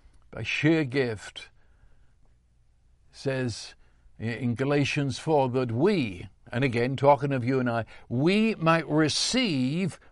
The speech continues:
the adoption as sons. And because you are sons, God has sent forth the Spirit of His Son into our hearts, crying,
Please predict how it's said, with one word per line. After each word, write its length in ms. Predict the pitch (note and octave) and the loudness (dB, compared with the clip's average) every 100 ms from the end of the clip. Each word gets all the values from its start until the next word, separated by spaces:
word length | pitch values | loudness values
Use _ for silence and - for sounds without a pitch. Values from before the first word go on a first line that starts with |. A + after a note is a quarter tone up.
| - | 4
the 220 | E3+ F3+ | 4 6
adoption 1200 | - D3+ A2+ - C#3 C3+ - - - D3+ F3 F3 - - _ _ | 2 2 0 8 8 8 0 0 2 2 2 -2 -4 -12 _ _
as 240 | E3+ F3+ F3 | 0 2 2
sons. 880 | - G#3+ D#3 A#2+ G2+ F#2 - - - _ _ _ _ _ _ _ _ _ _ _ _ _ _ - - _ - | 4 4 4 0 -2 -10 -18 -18 -20 _ _ _ _ _ _ _ _ _ _ _ _ _ _ -20 -20 _ 2
And 120 | E3 | 4
because 480 | F3 C3+ G#3+ B3+ F3+ | 4 4 4 4 2
you 140 | A3 | 2
are 140 | F#3 D#3+ | 2 0
sons, 880 | - - B3 G3 D3+ E3+ A3 F3 | -2 0 0 0 -2 -2 -2 -2
God 420 | C3+ C3 G3 A#3 A3 | 0 4 4 4 2
has 260 | F3 F#3+ | 0 -2
sent 340 | - G3 G#3 F3+ | -2 0 0 -2
forth 260 | F#3+ F3+ | -2 0
the 120 | E3+ | -2
Spirit 540 | E3+ - - C4 B3 G3 | -4 -4 -4 -2 0 2
of 220 | E3+ C3+ | 2 2
His 260 | G#3 A3 - | 2 2 0
Son 580 | - A#3+ G#3 E3+ A3 - - - | 2 4 4 2 0 -2 -8 2
into 420 | F#3+ A#3+ G#3+ A#3 | 4 4 4 4
our 220 | F#3+ E3+ | 6 4
hearts, 440 | D3+ F#3 E3+ D3+ - | 4 4 4 2 -4
crying, 640 | - A3+ A#3+ G3+ D#3 C3+ | 2 4 4 4 2 0